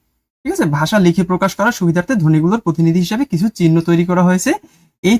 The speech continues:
চিহ্নের নাম কি? বর্ণ। অর্থাৎ কোনো ভাষা লিখতে যেসব ধ্বনি, দ্যোতক,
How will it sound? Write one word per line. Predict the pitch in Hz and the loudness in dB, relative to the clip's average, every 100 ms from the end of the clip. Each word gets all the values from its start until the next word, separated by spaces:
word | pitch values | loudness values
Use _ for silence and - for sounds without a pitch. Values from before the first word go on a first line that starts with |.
| - | 0
চিহ্নের | 185 180 208 233 | 2 4 4 4
নাম | 156 156 | 2 2
কি? | 175 226 131 - _ _ 135 | 4 2 2 -4 _ _ 0
বর্ণ। | 156 156 143 120 - _ _ | 4 4 4 -2 -12 _ _
অর্থাৎ | - 214 - 196 - | -2 -2 0 -2 -2
কোনো | - 202 233 | -4 -2 0
ভাষা | 160 160 220 | -2 -2 0
লিখতে | 196 - 175 202 | 0 -2 -2 0
যেসব | 156 196 190 143 | 0 -2 -2 -2
ধ্বনি, | 139 185 160 208 | 0 4 4 4
দ্যোতক, | 151 160 - 151 - | 2 -2 2 0 0